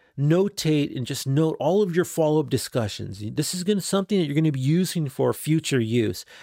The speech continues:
This is excellent information. Remember to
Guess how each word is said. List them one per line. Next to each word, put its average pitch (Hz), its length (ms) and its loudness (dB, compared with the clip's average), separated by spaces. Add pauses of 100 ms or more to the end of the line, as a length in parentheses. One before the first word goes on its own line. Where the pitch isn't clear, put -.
(120)
This 139 180 -2
is 120 160 -4 (100)
excellent 156 460 0
information. 120 680 0 (320)
Remember 143 460 0
to - 140 -10